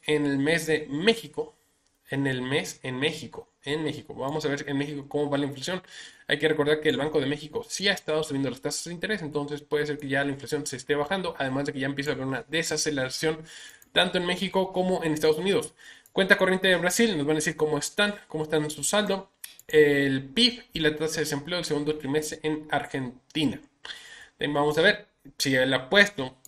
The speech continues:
a Argentina probablemente su inflación vaya a haber bajado ligeramente, igual que todo el planeta.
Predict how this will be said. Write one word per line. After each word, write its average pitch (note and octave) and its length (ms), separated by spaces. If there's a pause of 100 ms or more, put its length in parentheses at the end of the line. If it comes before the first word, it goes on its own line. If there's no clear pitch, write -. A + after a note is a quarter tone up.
a C3+ 80
Argentina C3 380
probablemente C#3+ 640
su D3 120
inflación C#3 340
vaya C#3+ 220
a - 40
haber C#3+ 160
bajado D3+ 260
ligeramente, G3 460
igual B2 180
que B2+ 80
todo A#2 160
el A2+ 80
planeta. F#3 340